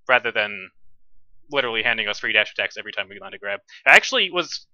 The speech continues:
killing people at the last tournament <laughs> at Shockwave off stream by, like, catching Zero Suit,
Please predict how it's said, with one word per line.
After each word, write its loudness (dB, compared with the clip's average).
killing 2
people -8
at -2
the -4
last 4
tournament 2
<laughs> -
at 2
Shockwave 2
off 0
stream -6
by, 8
like, 0
catching -2
Zero -2
Suit, -6